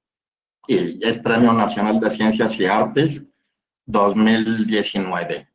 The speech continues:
Tiene la formación de ingeniero en electroquímica por el Instituto Nacional Politécnico de Grenoble,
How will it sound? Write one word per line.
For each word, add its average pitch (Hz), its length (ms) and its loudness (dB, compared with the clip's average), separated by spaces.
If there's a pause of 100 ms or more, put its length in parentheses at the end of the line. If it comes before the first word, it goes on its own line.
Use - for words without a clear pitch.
(400)
Tiene 131 300 0
la 120 160 4
formación 110 560 2
de 123 140 2
ingeniero 110 500 0
en 123 80 4
electroquímica 110 800 -2
por 101 180 0
el 95 160 -4
Instituto 104 520 -4
Nacional 113 520 0
Politécnico 120 680 0
de 92 160 2
Grenoble, 104 560 0